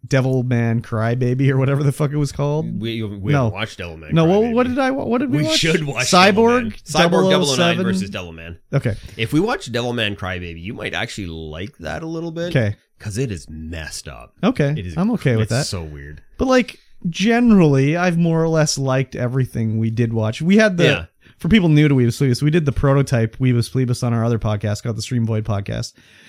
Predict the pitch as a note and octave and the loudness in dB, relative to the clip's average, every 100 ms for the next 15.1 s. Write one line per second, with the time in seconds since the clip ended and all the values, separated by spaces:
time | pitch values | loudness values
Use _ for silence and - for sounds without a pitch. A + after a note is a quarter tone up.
0 | - - C3 B2+ - - D3+ C#3 B2 A#2+ | -18 -4 0 0 0 0 2 2 2 2
1 | A2+ - A2+ A2 G#2+ A2+ A2 A2 - C#3 | 0 -2 -2 -2 -4 -4 -4 -4 -2 0
2 | B2 G#2+ - - A2+ G#2+ G#2 G2+ - _ | 0 0 -4 -6 -4 -2 -2 -4 -6 _
3 | _ - C3 A#2 A2+ G#2+ A2 - G#2+ G#2 | _ -2 0 2 0 -2 -4 -4 -2 -2
4 | G#2 A#2 G2 A#2+ G#2+ A#2+ B2+ A#2+ G#2+ A2 | -2 -4 -2 -2 -2 -2 0 0 2 0
5 | G#2 G2+ G2+ - - - - - C#3 C#3+ | 0 -2 -4 -6 -16 -20 -20 -4 4 6
6 | D3+ D#3 D#3 C#3+ D3 - D3 B2+ B2 B2 | 8 8 8 6 6 4 2 4 4 4
7 | A2+ G#2 G#2+ - B2+ A#2+ A2+ - - C#4+ | 4 2 0 0 2 2 0 -2 -2 2
8 | A#3 E3 D#3 C#3+ - E3 D3 C#3+ C3 A#2+ | 4 6 6 4 2 0 2 2 2 0
9 | A2+ A2+ E3+ _ _ _ _ _ C3 B2 | 0 -2 -8 _ _ _ _ _ -2 0
10 | A#2+ A#2 A2 A2+ - G#2 G#2+ G#2+ A2 A2 | 0 2 2 0 -2 -6 -4 -4 -4 -6
11 | A#2 C3 A#2+ F2+ - _ _ _ _ C#3 | -8 -6 -4 -4 -8 _ _ _ _ -6
12 | - - D3 B2+ - - - - - - | -4 0 2 2 -2 -6 -10 -12 -14 -16
13 | - C#3 A#2+ A#2+ A#2 G#2 G#2+ E3+ A#3 _ | -4 0 0 0 -2 -2 -2 -2 -4 _
14 | _ _ _ _ _ _ B2+ C3 A#2+ A2 | _ _ _ _ _ _ -2 2 4 2